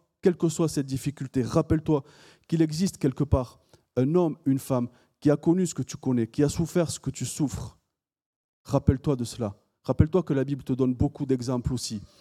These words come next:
qui peuvent t'exhorter à aller de l'avant. Et cette nuée de témoins, elle est là aussi pour nous exhorter. Elle nous encourage. Cette nuée de témoins, elle te dit, « Si nous avons tenu, toi aussi tu peux tenir. » C'est ça la parole de Dieu.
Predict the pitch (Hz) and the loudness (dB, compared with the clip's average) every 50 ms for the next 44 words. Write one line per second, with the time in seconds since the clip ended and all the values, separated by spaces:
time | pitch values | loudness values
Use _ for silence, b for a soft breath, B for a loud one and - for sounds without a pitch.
0 | b b b - 160 - 190 190 165 - - 156 131 123 139 123 - - - 127 | b b b -8 -2 2 2 0 0 2 -2 -2 0 0 -4 -4 -4 -4 -2 -2
1 | 117 B B B B B B B 120 120 123 127 131 117 123 120 120 113 113 113 | -2 B B B B B B B 0 2 4 2 2 2 2 0 2 0 0 -4
2 | 107 - _ - 104 - 147 139 - - 160 175 185 170 143 135 - - 143 147 | -4 -6 _ -8 0 0 0 0 2 0 2 4 4 4 2 0 0 -2 -2 0
3 | 151 151 156 156 b b b b - 135 139 151 156 175 185 175 160 139 127 - | 0 -2 -2 -4 b b b b 0 2 2 4 4 4 4 4 2 0 -2 0
4 | - 139 123 - 131 123 123 123 117 107 110 123 113 117 123 117 - _ - 117 | -2 -2 0 0 -2 -2 0 -2 -2 -2 -2 -4 -4 -4 -6 -8 -6 _ -6 -6
5 | 107 b b b b b 131 139 156 156 147 139 147 143 135 - 135 127 131 123 | -6 b b b b b 2 4 4 4 2 0 -2 -4 -2 -4 -4 -2 0 0
6 | 117 101 - - b b b b b - - 139 135 - - 165 165 165 165 156 | -2 -2 -6 -12 b b b b b -2 0 0 0 0 0 0 2 2 2 0
7 | - b b b b b 135 139 - 160 156 156 147 143 - - 143 139 - 151 | -4 b b b b b -2 2 2 2 2 2 0 -2 -2 -2 -2 -2 -2 -4
8 | 147 143 147 143 - - - 165 160 170 175 170 147 165 165 165 185 190 180 - | -6 -6 -8 -8 -8 -4 -2 0 2 2 2 2 2 2 2 4 2 2 2 0
9 | 160 147 143 143 135 127 b b b b _ - 196 196 185 160 147 - - - | 0 0 2 2 0 -2 b b b b _ 2 4 4 4 2 0 -2 -2 -4
10 | 131 - - - 113 - 120 110 - - 131 123 120 110 98 _ b b b - | -4 -4 -4 -6 0 0 0 0 2 0 0 0 0 -2 -4 _ b b b 0
11 | - 151 147 - - - 156 147 127 123 - 131 113 117 117 113 113 123 117 107 | 0 0 0 2 0 2 2 2 2 2 2 2 2 4 0 2 2 0 0 0
12 | 113 104 | -2 -4